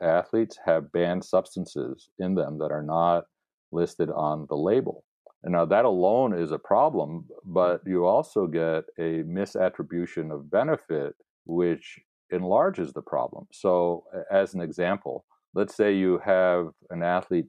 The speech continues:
taking a multivitamin, multimineral supplement that advertises itself as being essential for improving athletic performance,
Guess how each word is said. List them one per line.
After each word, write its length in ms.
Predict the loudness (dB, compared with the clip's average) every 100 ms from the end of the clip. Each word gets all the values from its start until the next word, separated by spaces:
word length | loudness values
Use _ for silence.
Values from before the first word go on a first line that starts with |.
| 0
taking 560 | 0 0 -4 -4 -6 -6
a 40 |
multivitamin, 1080 | -4 0 0 2 0 2 2 2 0 -2 -4
multimineral 680 | -2 0 0 -2 -2 -2 -2
supplement 680 | -2 -2 0 -4 -4 -6 -8 _ _ _
that 240 | -2 0 2
advertises 680 | 2 2 2 2 0 0 -6
itself 480 | -8 -2 0 0 -2
as 120 | -8
being 280 | -6 -6 -6
essential 520 | -6 -4 -4 -4 -8 -4
for 100 | -6
improving 500 | -6 -6 -6 -4 -4
athletic 440 | -4 -4 -4 -6
performance, 760 | -10 -4 0 0 -2 -6 -12